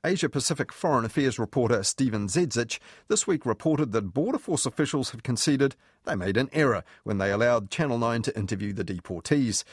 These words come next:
He said that Australian Border Force Commissioner Michael Outram had told a hearing in Canberra that a fairly inexperienced junior media officer was responsible for the incident. "We will be reminding them that this is not how we want to do business,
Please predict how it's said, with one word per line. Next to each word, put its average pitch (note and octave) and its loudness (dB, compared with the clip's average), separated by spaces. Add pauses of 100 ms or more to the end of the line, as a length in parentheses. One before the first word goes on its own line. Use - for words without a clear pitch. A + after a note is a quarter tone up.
(280)
He G2 -2
said G2+ -2
that G2 -2
Australian A2+ 0
Border A#2 2
Force A#2 -4
Commissioner A2+ -2
Michael A2 -4
Outram D3 0 (240)
had G2 -8
told G3+ 0
a A#2+ 0
hearing C#3+ 0
in G2 0
Canberra B2 0 (240)
that A#2+ 2
a A#2+ 2 (100)
fairly E3+ 0
inexperienced D3+ 0
junior D3 2
media D3 2
officer C#3+ 2 (280)
was G#2+ -4
responsible F#2+ -4
for - -16
the G#2 -6
incident. C#3 2 (540)
"We G#2+ 0
will G2+ 0
be A2 -2
reminding C#3 2
them C#3 2
that B2+ 2
this - -2
is F3+ -2
not D#3+ 2
how - 2
we C3 2
want A#2 -2
to - -8
do B2 2
business, D#3 2